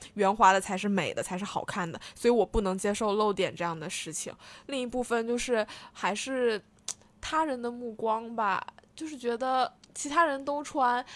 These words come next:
那我不穿，然后我就是如果有一个露点的话，别人是不是就会看见？就是我觉得这是两个让我不能接受露点的原因。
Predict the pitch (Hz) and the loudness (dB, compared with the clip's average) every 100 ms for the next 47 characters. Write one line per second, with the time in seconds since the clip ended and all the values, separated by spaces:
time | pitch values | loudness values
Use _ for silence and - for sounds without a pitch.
0 | - 277 262 175 196 - 226 208 214 - | -8 -4 -2 -2 -4 -4 0 0 -2 -8
1 | - 220 247 220 202 202 175 175 214 226 | -4 0 2 2 0 0 0 0 -6 -6
2 | 220 214 214 208 175 196 214 208 196 170 | -4 0 2 2 2 0 0 2 0 -2
3 | 202 196 185 180 196 214 202 196 185 - | -6 -4 -2 -2 -4 -8 -6 -2 -2 -2
4 | - _ - 214 190 - 214 175 170 - | -20 _ -6 -4 -4 -2 -2 -2 -6 -8
5 | - - _ - 214 208 185 180 190 220 | -10 -20 _ -10 -6 -2 -2 0 -2 -2
6 | 220 214 190 - 196 165 151 190 185 - | 0 -2 -2 -4 -2 -2 -2 0 0 0
7 | - - _ - 220 208 170 - - _ | -14 -20 _ 0 4 6 4 0 -4 _
8 | _ - - - - - 226 208 190 202 | _ -20 -20 -20 -20 -4 -2 0 0 0
9 | 220 202 202 190 156 120 160 101 82 62 | 2 4 2 2 -2 -4 -8 -8 -10 -18